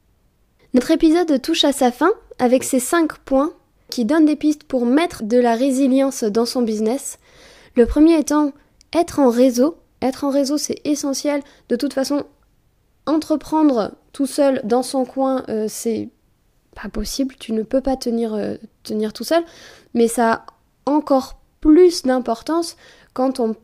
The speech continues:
pense à cette notion de faire réseau et d'être capable de tenir si à un moment, il y a un élément qui te lâche.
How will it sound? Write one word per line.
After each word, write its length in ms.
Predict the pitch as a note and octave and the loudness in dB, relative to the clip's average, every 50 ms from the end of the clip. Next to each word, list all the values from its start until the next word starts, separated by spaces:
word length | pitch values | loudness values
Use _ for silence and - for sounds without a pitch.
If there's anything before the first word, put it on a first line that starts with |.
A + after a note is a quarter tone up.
| _ _ _ | _ _ _
pense 280 | - D#4+ F4+ F4+ - | -2 0 0 0 0
à 80 | D#4+ B3+ | -2 -2
cette 240 | - - A#3 A#3 A#3+ | -2 -4 -4 -4 -4
notion 300 | A#3+ A#3+ - D#4+ D#4+ D4+ | -6 -4 -4 -2 -2 0
de 120 | C4 A3 | 0 -2
faire 480 | - - - - - E4+ F4 D#4 C4 - | -4 -8 -8 -2 0 0 0 0 -2 -6
réseau 460 | A#3+ A3+ A#3 B3+ A#3+ G#3+ A#3 C#4+ E4+ - _ _ _ _ _ _ - - | -4 -2 0 0 2 2 0 0 -2 -4 _ _ _ _ _ _ -6 -2
et 120 | B3 A#3+ | 0 2
d'être 280 | A3+ A3+ A3 - - - | 2 2 0 0 -4 -4
capable 420 | - C#4+ C#4 D#4+ D#4+ D4+ B3 A#3+ | -2 -2 0 0 0 0 0 0
de 120 | G3+ A3 A3 | 0 -2 -2
tenir 380 | - A#3 A3 A#3 C#4 E4 - | -2 -2 0 0 0 -2 -2
si 240 | - - C#4 C4+ - - - | -4 -6 -6 -6 -6 -6 -4
à 80 | C#4 | -2
un 160 | D4 D4 C#4 | 0 2 4
moment, 380 | C4 B3 A#3 A3+ A#3 C#4 D#4+ - _ _ _ _ _ _ _ _ _ | 4 4 4 4 2 0 0 -4 _ _ _ _ _ _ _ _ _
il 60 | A#3+ | -2
y 40 | A3+ | -2
a 80 | A#3 - | -2 0
un 180 | C4 C4+ C#4 C#4+ | 2 4 4 4
élément 360 | C#4 C4 B3 A#3 A#3+ C4 C#4+ | 4 4 2 2 2 0 0
qui 160 | - - B3 | -2 -4 -4
te 100 | - A#3+ | -2 0
lâche. 400 | A3 G#3+ G#3 G3+ - - - - | -2 -2 -4 -6 -8 -10 -12 -12